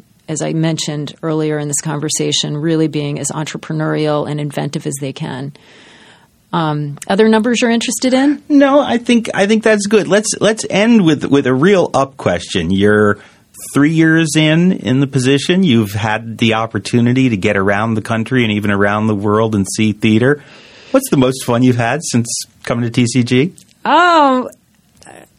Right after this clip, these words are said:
Speaker 1: I just, I have, m-, the most fun is, well, I, I love, uh, visiting with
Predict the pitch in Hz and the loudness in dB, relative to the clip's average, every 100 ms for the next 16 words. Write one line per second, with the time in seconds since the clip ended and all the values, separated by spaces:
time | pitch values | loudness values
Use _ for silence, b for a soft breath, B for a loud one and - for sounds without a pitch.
0 | _ _ 269 339 392 339 - 302 339 339 | _ _ -2 0 -2 -2 0 0 2 0
1 | 262 233 226 208 226 277 302 - 240 214 | -2 -6 -4 0 2 4 2 0 0 2
2 | 196 185 185 - 247 202 208 254 _ B | 2 0 -4 -2 2 2 0 -4 _ B
3 | B B B B - 214 214 - 208 214 | B B B B -4 -2 -2 -2 0 2
4 | 208 202 214 220 202 - 185 190 190 175 | 2 2 2 0 -6 -8 -2 0 0 0
5 | 208 202 208 190 185 185 | -2 0 0 0 0 -2